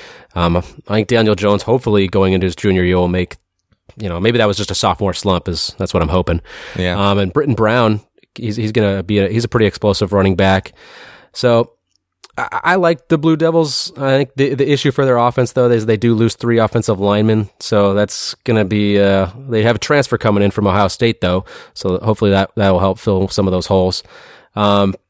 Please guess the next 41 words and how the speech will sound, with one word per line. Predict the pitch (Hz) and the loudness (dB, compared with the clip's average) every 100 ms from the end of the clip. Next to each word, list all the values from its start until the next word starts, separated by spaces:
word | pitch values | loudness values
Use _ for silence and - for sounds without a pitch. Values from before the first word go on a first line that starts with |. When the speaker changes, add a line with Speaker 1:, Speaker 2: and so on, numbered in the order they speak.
| - - | -10 -4
Speaker 1:
the | |
defense, | 110 170 156 127 123 | 0 0 0 0 0
you, | |
Mike, | 117 110 - | 0 0 0
you | 117 | 0
mentioned, | 113 - 98 | 0 0 0
they're | 143 | 0
great. | 127 147 107 - | 0 0 0 -2
I | 101 | 0
mean, | 107 104 | 2 4
Mark | 110 - | 2 2
Gilbert | 110 117 101 | 0 0 -2
is | 98 | -6
a | |
potential | - 110 107 | -2 -2 0
All-American. | 101 95 107 110 110 | 0 2 0 2 2
He | |
had | 117 92 - | 0 -2 -6
three | 156 175 | -2 0
tackles | - 127 120 120 | 2 0 0 -2
for | 117 | 0
loss, | 98 92 92 | 0 0 0
six | - - - - | -2 -2 -2 -2
picks, | - - 87 - - - _ _ - | -4 -2 -2 -4 -8 -10 _ _ -4
and | 117 | -2
fourteen | - 160 165 - 151 127 | 0 -2 0 0 2 2
pass | - 117 117 - | 0 0 0 0
breakups. | 98 - 76 - | -2 -2 -4 0
Those | 135 156 | 0 2
are | |
just | 113 104 90 | -2 -2 -4
insane | 85 - 127 123 | -4 0 2 2
numbers | 92 87 82 - | 2 2 0 -2
for | 92 | -2
a | 82 | 0
defensive | 85 87 82 78 | 0 -2 -2 -2
back. | 87 85 78 - - - - - | 0 0 -2 -10 -20 -18 -20 -6
Just | 110 - | -2 0
an | |
unreal | 120 131 120 101 | 0 2 2 2
year. | 98 95 | 2 0